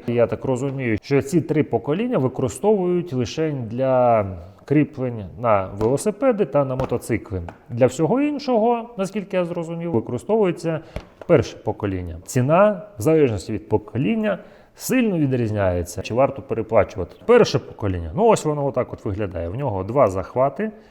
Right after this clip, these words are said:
якими воно захватує наш смартфон та тримає його.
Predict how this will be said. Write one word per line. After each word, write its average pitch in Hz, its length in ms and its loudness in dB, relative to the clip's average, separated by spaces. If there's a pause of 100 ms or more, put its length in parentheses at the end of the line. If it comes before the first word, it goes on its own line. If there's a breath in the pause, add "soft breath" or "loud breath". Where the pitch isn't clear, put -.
(220 loud breath)
якими 190 360 2
воно 127 280 2
захватує 110 600 0
наш 95 400 -6
смартфон 160 640 0 (360 loud breath)
та 208 120 6
тримає 110 460 0
його. 90 320 -6